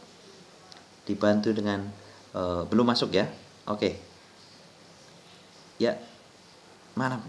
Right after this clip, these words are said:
Barbarian King? Kamu akan dikeluarkan dari mana? Oke, masih ada Tesla di pinggir, pinggir ya. Bisa dilihat tadi, eh, satu, dua, tiga Archer Tower bisa dihancurkan. Ini sangat membantu sekali menggunakan pasukan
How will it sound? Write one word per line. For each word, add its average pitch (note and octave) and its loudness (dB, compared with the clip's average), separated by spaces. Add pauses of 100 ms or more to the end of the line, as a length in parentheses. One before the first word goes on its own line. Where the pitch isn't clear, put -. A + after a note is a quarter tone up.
(120)
Barbarian A2+ 4
King? A2+ -2
Kamu A2 -2
akan A2+ -2
dikeluarkan A2+ 0
dari G#2+ 4
mana? G2+ 0 (680)
Oke, C#3 0
masih B2+ 2
ada A#2+ 0 (1000)
Tesla D#3+ 2
di C3+ 2
pinggir, B2+ 0
pinggir A#2+ 2 (120)
ya. - -6 (680)
Bisa C3 0
dilihat B2+ 4
tadi, D#3+ 2 (400)
eh, F2+ 0
satu, D#3 2
dua, D#3 8
tiga D3+ 4 (240)
Archer C3 0
Tower C3 6
bisa A2+ 0
dihancurkan. A2+ 2
Ini A2 -2
sangat A2 -4
membantu G#2+ 0
sekali A2 2
menggunakan G#2 0 (320)
pasukan G#2+ -2